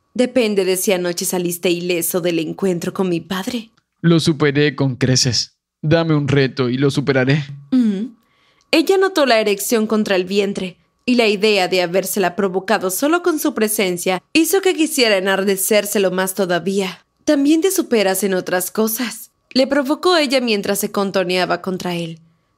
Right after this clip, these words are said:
Speaker 1: Él sonrió con picardía.
Speaker 2: La única duda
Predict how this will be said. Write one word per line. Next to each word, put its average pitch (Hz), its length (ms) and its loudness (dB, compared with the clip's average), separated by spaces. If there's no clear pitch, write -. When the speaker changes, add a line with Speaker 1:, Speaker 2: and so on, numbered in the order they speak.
Speaker 1:
Él 311 220 -2
sonrió 247 540 0
con 208 160 -4
picardía. 180 800 -4
Speaker 2:
La 143 220 2
única 156 380 0
duda 120 580 -2